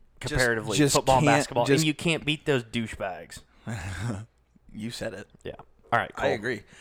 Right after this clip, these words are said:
Speaker 1: Um, my next wish list item, um, what I'd really like from Santa Claus, um, as an Iowa State fan, are piano lessons.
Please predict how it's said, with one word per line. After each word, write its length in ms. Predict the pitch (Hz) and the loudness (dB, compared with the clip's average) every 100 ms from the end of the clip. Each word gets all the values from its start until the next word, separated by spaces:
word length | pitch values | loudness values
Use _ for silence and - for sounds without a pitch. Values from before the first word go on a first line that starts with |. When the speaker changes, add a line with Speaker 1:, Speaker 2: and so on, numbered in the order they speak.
| - - | -18 2
Speaker 1:
Um, 260 | 135 139 123 | 4 4 2
my 180 | 147 165 | 2 2
next 420 | 156 160 - - - | 2 0 -2 -8 -6
wish 340 | 110 135 - | 2 2 2
list 320 | 127 107 - - | 0 0 -2 0
item, 380 | 117 117 104 104 - - | 2 2 -2 -6 -14 -14
um, 340 | - 98 98 98 | -8 -6 -6 -8
what 200 | 107 113 | -4 -2
I'd 140 | 113 | -2
really 260 | 113 127 123 | 0 0 0
like 220 | 117 113 | 0 -2
from 160 | 107 104 | -2 -2
Santa 320 | - 107 - | 0 -2 -2
Claus, 440 | - 98 104 - - - - - - - | -2 -2 -4 -10 -14 -20 -20 -20 -16 -6
um, 220 | 98 98 | -2 0
as 140 | 113 104 | -2 -2
an 80 | |
Iowa 260 | 101 107 101 | -2 -2 -2
State 260 | - 107 - | -4 -6 -6
fan, 340 | - 98 90 - | -8 -8 -10 -6
are 180 | 120 123 | -2 -2
piano 460 | - 185 196 196 | -2 -4 -2 -2
lessons. 640 | 139 82 - 55 - - | -4 -6 -10 -12 -12 -14